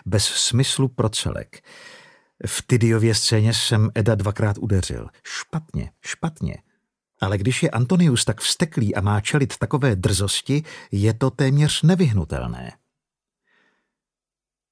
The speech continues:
Dvacátého pátého října. Další tíživé ticho visí nad šedošedým dnem. Teď víme, že to znamená jen další špatné zprávy.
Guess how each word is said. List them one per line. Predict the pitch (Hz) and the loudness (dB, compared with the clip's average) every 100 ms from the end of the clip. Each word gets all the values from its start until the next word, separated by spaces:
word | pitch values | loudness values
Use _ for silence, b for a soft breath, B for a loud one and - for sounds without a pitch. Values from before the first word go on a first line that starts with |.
| _ _ _ _ _ | _ _ _ _ _
Dvacátého | - 107 123 156 156 160 156 | -4 -2 0 0 2 2 2
pátého | 131 123 131 120 | 0 0 0 2
října. | 110 92 87 101 - _ _ b b b b b b b b b b b _ - | 0 -2 -4 -6 -8 _ _ b b b b b b b b b b b _ -6
Další | 95 123 147 - 165 165 | 0 2 2 0 2 2
tíživé | 156 127 131 120 135 135 131 | 2 2 2 4 4 4 2
ticho | - 120 - | 0 -2 0
visí | 110 107 - 113 113 | 0 0 -2 0 4
nad | 107 101 | 4 2
šedošedým | - 101 92 90 95 85 82 80 | -2 0 0 0 -2 -2 -2 -2
dnem. | 78 65 58 52 64 - - _ b b b b b b b - - | -2 -4 -6 -10 -12 -16 -20 _ b b b b b b b -20 -6
Teď | - 139 - 101 | 0 0 0 -2
víme, | 117 147 160 | 2 4 4
že | 143 | 4
to | 151 143 | 2 0
znamená | 110 107 131 143 147 | 2 2 4 4 4
jen | 147 135 135 131 110 | 4 4 4 4 4
další | 117 120 - 117 | 2 0 -2 -4
špatné | - 98 - 92 | -4 -4 -2 -2
zprávy. | - - 69 - | -2 -8 -10 -14